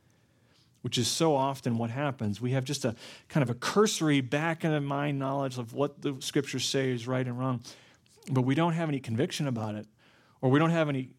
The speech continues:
clarity about it, and so we're not compelled to obey it. Fourth, we must engage the mind because it inflames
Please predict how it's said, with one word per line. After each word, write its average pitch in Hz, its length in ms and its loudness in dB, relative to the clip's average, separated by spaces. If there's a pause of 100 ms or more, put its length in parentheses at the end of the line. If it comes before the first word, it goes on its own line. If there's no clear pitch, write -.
(100)
clarity 165 460 4
about 117 320 -4
it, 110 140 -10 (140)
and 127 100 -4
so 143 160 2
we're 131 140 0
not 131 240 -4
compelled 123 400 -2
to 113 160 -6
obey 107 280 -4
it. 101 140 -8 (2750)
Fourth, 135 500 2 (1400)
we 147 100 4
must 139 220 2
engage 131 420 0
the - 80 0
mind 131 420 0
because 123 260 -2
it 120 80 -4
inflames 147 580 2